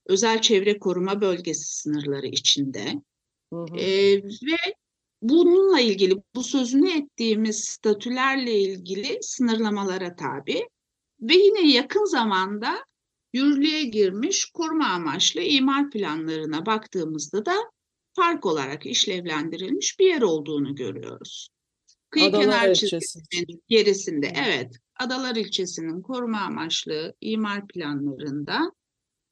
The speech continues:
Speaker 1: kıyı kenar çizgisinin kara yönünde olan tarafı park ama kıyı kenar çizgisinin deniz tarafında olan kısmının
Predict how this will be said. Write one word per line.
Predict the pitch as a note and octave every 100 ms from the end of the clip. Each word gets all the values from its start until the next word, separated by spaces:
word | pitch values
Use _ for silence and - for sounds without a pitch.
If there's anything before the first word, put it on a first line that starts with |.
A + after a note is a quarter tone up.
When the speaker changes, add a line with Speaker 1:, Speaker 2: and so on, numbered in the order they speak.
| _
Speaker 1:
kıyı | - B3+ D4
kenar | C#4 B3 B3+ B3
çizgisinin | B3+ A3 G#3+ G#3+ - G#3 G3 G3
kara | - A3 B3
yönünde | B3 G3+ F#3 F3 F3
olan | E3 D#3+ D#3 F3
tarafı | E3+ D3+ C#3+ D#3+ -
park | A#3 C#4+ G4 - - _ _ _ _ _
ama | A3+ G3+ G3
kıyı | C4 D4
kenar | D#4 A#3 F#3 F3
çizgisinin | - F3+ F3 F3+ E3 D#3+ E3 E3+
deniz | F#3 B3+ -
tarafında | B3 G3 E3 D#3 E3+ E3
olan | D#3+ C#3+ D3 C#3 F3 -
kısmının | - E4 C#4 - F3+ G3+ E4 G#4+